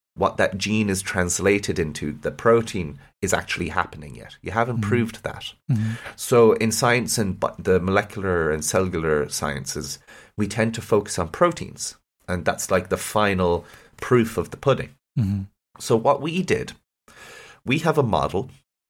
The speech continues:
Speaker 1: which was quite complicated, where what we did is we had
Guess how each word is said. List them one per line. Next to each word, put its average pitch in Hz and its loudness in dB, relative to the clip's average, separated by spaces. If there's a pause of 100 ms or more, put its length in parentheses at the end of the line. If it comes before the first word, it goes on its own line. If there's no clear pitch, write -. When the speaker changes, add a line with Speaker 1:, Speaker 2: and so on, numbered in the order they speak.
Speaker 1:
which 95 -2
was - -12
quite - 0
complicated, 80 -6 (360)
where 90 4 (440)
what 110 0
we 120 -2
did 104 2
is 95 -2
we 92 -2
had 85 -2